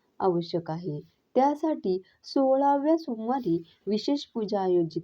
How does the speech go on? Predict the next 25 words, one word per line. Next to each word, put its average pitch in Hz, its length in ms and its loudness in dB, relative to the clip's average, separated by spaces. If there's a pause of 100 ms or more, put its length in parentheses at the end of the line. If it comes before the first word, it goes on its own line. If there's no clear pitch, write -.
करावी. 156 440 -2 (300)
घरी 214 300 0
किंवा 247 260 -2
मंदिरात 202 440 2 (120)
ही 190 60 0
पूजा 208 440 -2 (320)
केली 220 300 4
जाऊ 156 220 -2
शकते. 160 480 -4 (320)
भगवान 175 380 4
शिव, 269 360 0 (380)
माता 170 340 0
पार्वती 175 640 0 (300)
यांचं 190 380 4
पूजन 190 380 -2
करावं. 156 480 -2 (400)
पंचामृत, 233 720 6 (280)
बेलपत्र, 226 760 4 (380)
फुलं, 240 400 2 (240)
दीप 214 420 -2 (460)
अर्पण 190 420 4
करावे. 156 480 0 (380)
या 277 240 4
दिवशी 277 360 2
सुद्धा 240 400 0